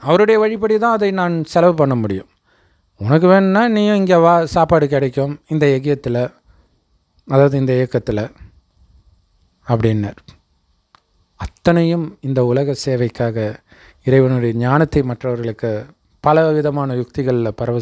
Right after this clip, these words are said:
செய்யறதுக்காக, குழந்தைகளை தயார்படுத்துவதற்காகத்தான் அவர் செலவு செய்தார். இல்ல, முப்பத்தி மூணு கோடியை வச்சுட்டு அவர் எப்படியெல்லாம் இருக்க முடியும் இல்லையா? அதையெல்லாம் தூக்கி கடைசிட்டு வந்தார். அப்படின்னு என்ன அர்த்தம்?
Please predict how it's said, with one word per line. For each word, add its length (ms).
செய்யறதுக்காக, 840
குழந்தைகளை 640
தயார்படுத்துவதற்காகத்தான் 1600
அவர் 200
செலவு 340
செய்தார். 340
இல்ல, 140
முப்பத்தி 380
மூணு 240
கோடியை 340
வச்சுட்டு 260
அவர் 140
எப்படியெல்லாம் 600
இருக்க 340
முடியும் 300
இல்லையா? 460
அதையெல்லாம் 540
தூக்கி 220
கடைசிட்டு 560
வந்தார். 320
அப்படின்னு 220
என்ன 140
அர்த்தம்? 280